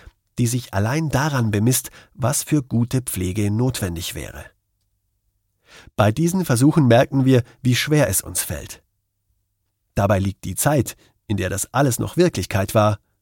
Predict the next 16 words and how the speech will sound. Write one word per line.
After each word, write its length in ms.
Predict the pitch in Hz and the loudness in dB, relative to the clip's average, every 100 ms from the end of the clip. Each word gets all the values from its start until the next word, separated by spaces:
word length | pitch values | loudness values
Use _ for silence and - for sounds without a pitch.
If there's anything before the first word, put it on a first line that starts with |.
| _ _ | _ _
nicht 220 | - 120 92 | -2 -2 -2
lange 260 | 78 76 | -6 -6
zurück. 460 | - 101 92 - - _ _ _ _ _ _ _ - | -4 -4 -4 -8 -20 _ _ _ _ _ _ _ -2
Noch 160 | 117 | -2
bis 180 | - 123 | 0 -2
Ende 320 | - 131 160 | 0 0 0
der 140 | 139 92 | 0 0
neunzehnhundertachtziger 1000 | 92 98 104 95 95 - 147 - 104 92 | -2 -2 -2 -2 -2 -4 -6 -4 -2 -2
Jahre 460 | 101 104 123 127 | -2 -2 0 -2
orientierte 680 | - 104 110 107 - 143 160 | -2 -2 0 -2 -4 -2 -2
sich 220 | 147 127 | -2 -2
etwa 320 | 131 123 117 | -4 -2 0
die 120 | 113 - | -2 -6
Bezahlung 640 | - - 95 123 120 101 | -8 -2 0 2 2 0
der 120 | 92 | -2
Pflegekräfte 880 | 82 - 127 123 113 123 117 - 117 | -6 -2 0 2 0 0 0 2 2